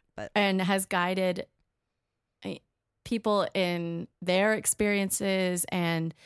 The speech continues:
Speaker 1: Mm-hmm.
Speaker 2: he knows I mean, he's, he's a botanist with it. He knows how to
Speaker 1: The different strains, I guess you'd
Speaker 2: Yeah,
Speaker 1: call it?
Speaker 2: different strains. He's created his own strains. He is,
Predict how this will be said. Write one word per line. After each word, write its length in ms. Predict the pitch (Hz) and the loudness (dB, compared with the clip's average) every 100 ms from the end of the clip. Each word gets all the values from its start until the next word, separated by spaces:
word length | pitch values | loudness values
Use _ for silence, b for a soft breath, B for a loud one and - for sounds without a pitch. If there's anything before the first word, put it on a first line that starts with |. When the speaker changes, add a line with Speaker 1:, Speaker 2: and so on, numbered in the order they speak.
| - | -8
Speaker 1:
Mm-hmm. 320 | 220 214 180 | -4 -2 0
Speaker 2:
he 120 | 214 | 2
knows 540 | 190 190 190 190 175 - _ _ _ _ _ _ _ _ | 4 4 4 2 2 0 _ _ _ _ _ _ _ _
I 60 | 202 | -2
mean, 140 | 214 | 2
he's, 160 | 208 214 | 2 2
he's 220 | 214 220 240 | 0 0 0
a 60 | |
botanist 480 | 214 277 285 190 - | 2 2 2 0 0
with 160 | 165 - | -4 -6
it. 160 | - | -6
He 100 | 185 | -2
knows 280 | 175 165 165 | -2 0 -2
how 260 | 175 160 160 | -2 -2 -4
to 300 | - - - - | -8 -10 -8 -6
Speaker 1:
The 80 | |
different 340 | 190 180 180 165 | -4 -4 -6 -8
strains, 720 | - - - 185 165 208 330 | -10 -12 -10 -6 -4 -4 -6
I 40 | |
guess 200 | 370 440 466 | -6 -6 -4
you'd 100 | 453 | 0
Speaker 2:
Yeah, 220 | 214 233 | 4 4
Speaker 1:
call 80 | 175 | 4
it? 40 | |
Speaker 2:
different 280 | - 440 180 | 2 0 -2
strains. 340 | - 233 240 | 0 0 0
He's 140 | 285 262 | -2 -2
created 460 | - 269 202 254 | 0 2 2 2
his 140 | 262 226 | 2 0
own 240 | 220 220 | 0 0
strains. 540 | 208 - 240 262 254 247 B B _ | 0 -2 -2 -2 -2 -4 B B _
He 440 | 262 247 233 226 b b b _ - | 0 2 2 0 b b b _ 0
is, 400 | 240 214 196 | 2 4 2